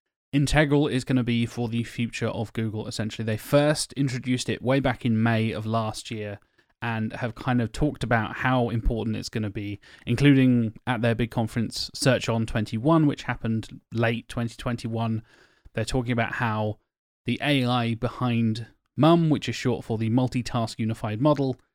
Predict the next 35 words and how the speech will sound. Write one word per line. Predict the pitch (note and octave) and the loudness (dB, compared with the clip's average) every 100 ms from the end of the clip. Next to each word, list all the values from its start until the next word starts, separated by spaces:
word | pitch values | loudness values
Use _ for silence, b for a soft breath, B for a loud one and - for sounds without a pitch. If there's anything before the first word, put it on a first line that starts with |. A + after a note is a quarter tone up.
| _ _ - | _ _ 0
how | C#3+ | 4
that | C3 A2+ | 4 4
technology | - B2+ B2+ B2 A2+ A#2 | 0 2 2 2 2 -2
is | G#2+ | -2
basically | - A#2 - | -2 -2 -2
gonna | A2 A2 | -2 -2
shape | - - A#2+ A#2 | -2 -2 -2 -2
search | - A#2+ A2 G2 - - - _ _ _ _ _ _ _ _ _ _ _ _ | -2 0 0 -2 -8 -12 -16 _ _ _ _ _ _ _ _ _ _ _ _
for | C3 | -4
the | A2+ | -4
future. | - A#2 - A2 - | -4 -8 -8 -10 -6
And | A#2+ B2 | -2 0
I | B2+ | 2
know | |
we've | A#2 A2+ | 0 -2
talked | B2+ A#2 | -4 -2
about | A#2+ A2+ | -2 -2
it | |
in | B2 | -4
context | A2 A#2 B2 A2 - | -4 -4 -4 -8 -8
of | G#2 - | -8 0
bert | D3 D3 C#3 | 4 4 2
as | B2+ A#2 | -2 0
well, | C3+ B2+ B2+ A#2+ b b b b b - | 0 2 0 -4 b b b b b -4
and | A#2 A2+ G#2+ - _ _ - | 0 0 -2 -6 _ _ -4
basically | A#2 A#2 G2+ A2+ | -2 -2 -4 -6
how | G#2+ A#2 A2+ A2 - _ | -4 -2 -2 -2 -6 _
state-of-the-art | - - D3 C#3 C3 B2 C3+ C3 A2+ C3+ | -10 2 4 4 2 2 2 0 -2 0
Mum | B2+ B2+ B2+ | 2 4 2
is | A#2+ A2 | 0 -2
going | A#2+ A#2+ | 0 0
to | A2+ | 0
be | A#2 | -2
and | A2 | -4
how | G#2 B2 | -2 -4